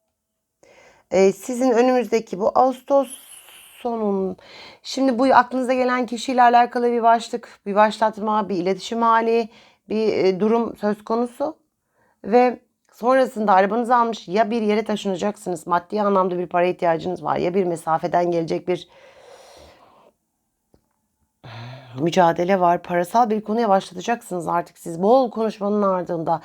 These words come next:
Siz kime kapıyı çalacaksınız bilmiyorum. Çalın o kapıyı derim. Bununla alakalı da bir mücadeleye başlayacaksınız.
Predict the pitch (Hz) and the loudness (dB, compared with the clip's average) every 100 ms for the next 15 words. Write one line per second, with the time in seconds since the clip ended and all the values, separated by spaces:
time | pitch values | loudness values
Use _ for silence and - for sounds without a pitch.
0 | - - _ - 302 285 - - 269 277 | -14 -20 _ -4 0 0 -2 -2 2 2
1 | 269 214 233 240 220 220 220 233 214 254 | 2 -4 -4 -2 -2 -4 -4 -6 -4 0
2 | 226 202 214 233 240 254 254 262 262 254 | 2 2 0 -2 0 0 0 -2 -2 0
3 | 262 262 254 - - - 226 254 254 247 | 2 2 -2 -16 -20 -14 -4 0 2 4
4 | 240 233 233 220 214 196 202 202 208 202 | 4 4 0 0 0 0 0 0 2 2
5 | 190 208 240 247 214 254 247 254 254 | 2 2 2 0 -2 -4 -4 -4 -4